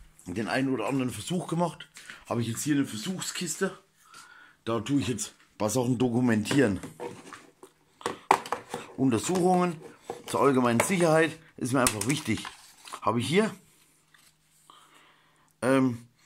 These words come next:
Alufolie Edeka, Wolkenrasen Sonneberg, organisch nehme ich an. Kristalle aus Kristallzucht für Kinder erhitzt. Ne? Habe ich X gekennzeichnet. Dann habe ich die Kristalle aus Kind-, Kristallzucht für Kinder erhit-,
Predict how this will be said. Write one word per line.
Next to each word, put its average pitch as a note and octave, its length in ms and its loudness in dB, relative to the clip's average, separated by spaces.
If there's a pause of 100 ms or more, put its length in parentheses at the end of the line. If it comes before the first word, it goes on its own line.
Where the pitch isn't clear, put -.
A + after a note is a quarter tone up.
(400)
Alufolie F#3 840 2 (320)
Edeka, A2+ 540 2 (120)
Wolkenrasen A#2+ 520 2
Sonneberg, G#2+ 440 0 (220)
organisch A2 560 4
nehme F#2 180 -4
ich D#2 140 -6
an. D#2 200 -10 (1400)
Kristalle D3+ 640 4
aus D3 200 2
Kristallzucht D3+ 760 0
für C3 180 2
Kinder F3+ 380 2
erhitzt. B2+ 600 0 (380)
Ne? F3+ 300 0
Habe B2 180 0
ich A#2 180 -6
X B2+ 280 -2
gekennzeichnet. F#2+ 680 -2 (380)
Dann C#3 140 2
habe D3+ 120 4
ich C3+ 80 0
die B2+ 80 -8
Kristalle C#3 460 4
aus C3+ 140 2
Kind-, D3 540 -2
Kristallzucht C3+ 600 2
für B2 140 -2
Kinder D3+ 360 2
erhit-, B2+ 400 2